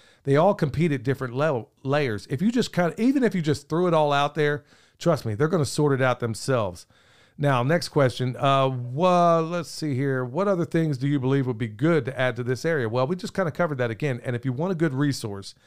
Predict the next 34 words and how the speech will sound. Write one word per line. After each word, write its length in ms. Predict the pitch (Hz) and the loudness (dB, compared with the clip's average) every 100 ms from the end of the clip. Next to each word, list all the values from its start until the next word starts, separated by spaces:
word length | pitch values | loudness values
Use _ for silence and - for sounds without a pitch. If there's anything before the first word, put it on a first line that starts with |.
| _ _ _ _ _ - | _ _ _ _ _ -6
um, 320 | 143 139 135 - | 0 0 0 -2
a 80 | |
lot 260 | 127 147 214 | -2 0 0
of 140 | 190 | 0
permaculture 600 | - 170 190 160 170 170 | 0 0 2 2 0 0
designers 500 | 135 131 135 147 143 | -2 -2 0 2 0
poo-poo 400 | - 156 147 151 | -2 -2 0 0
Gaia's 360 | 131 127 131 120 | 2 2 2 0
garden. 320 | 151 151 113 | 0 -2 -2
I 60 | 107 | -4
never 280 | 123 135 143 | -2 0 0
understood 380 | 139 - 139 | -2 -2 -2
why. 420 | 113 123 117 127 131 _ _ _ _ _ - | 0 0 2 0 -4 _ _ _ _ _ -4
I 60 | |
mean, 140 | 160 160 | 0 2
I 140 | 175 | 2
understand 380 | 170 139 165 139 | 2 0 0 0
there's 120 | 117 | 0
a 40 | 117 | 0
lot 300 | 127 156 151 | 2 0 0
left 280 | 143 139 | -2 0
out 220 | 135 110 - | -2 -2 -2
there, 140 | 113 | -4
but 120 | 110 | -2
there's 180 | 131 113 | -6 -2
also 320 | 127 120 113 | -4 -2 -6
a 20 | 101 | -6
lot 380 | 113 131 127 - | -6 -6 -8 -10
that's 180 | 110 120 | -10 -4
really 220 | 127 120 | -2 -2
good 260 | 101 131 | 2 2
in 120 | 123 107 | 2 -2
there, 180 | 104 | -6
like, 320 | 101 104 107 | -4 -4 -4